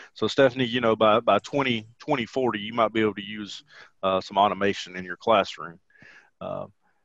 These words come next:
since, since it takes forever to get things approved. But, you know, I, I really, I really like that, that you said, you know, this is your goal that you came in with was to give us some time back or to help us to speed up that process in the classroom. And,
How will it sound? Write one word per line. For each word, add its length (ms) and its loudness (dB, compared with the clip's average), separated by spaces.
since, 380 -10
since 240 -10
it 80 -20
takes 200 -4
forever 280 -4
to 80 -18
get 120 -10
things 200 -8
approved. 380 -6
But, 360 6
you 140 -2
know, 260 4
I, 260 4
I 20 4
really, 840 4
I 40 -8
really 300 4
like 340 4
that, 220 0
that 180 -6
you 80 -12
said, 260 0
you 80 -8
know, 80 -4
this 260 -2
is 400 -12
your 140 -4
goal 320 4
that 160 -8
you 80 -16
came 240 -8
in 180 -8
with 180 -8
was 320 0
to 340 -4
give 160 6
us 140 2
some 140 -12
time 360 0
back 300 2
or 40 -2
to 120 -2
help 320 0
us 360 2
to 400 -6
speed 320 2
up 160 4
that 180 2
process 480 0
in 40 -14
the 60 -14
classroom. 460 -2
And, 80 -10